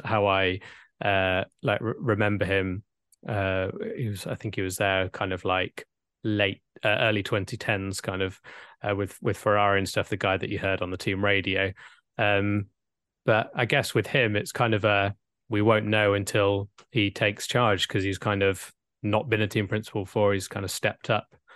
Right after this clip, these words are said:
um, to take that role. Um, but yeah, McLaren, I don't know.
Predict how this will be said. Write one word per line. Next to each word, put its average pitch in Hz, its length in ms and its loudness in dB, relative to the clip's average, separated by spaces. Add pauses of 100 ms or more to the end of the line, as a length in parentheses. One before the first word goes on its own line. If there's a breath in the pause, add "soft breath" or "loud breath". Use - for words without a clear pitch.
(320 soft breath)
um, 98 600 0 (440)
to 110 80 -4
take - 340 -2
that 101 200 -2
role. 101 360 2 (380)
Um, 98 300 -2
but 107 160 0
yeah, 104 180 0
McLaren, 98 640 0 (600 loud breath)
I 151 140 4
don't 175 160 6
know. 175 260 4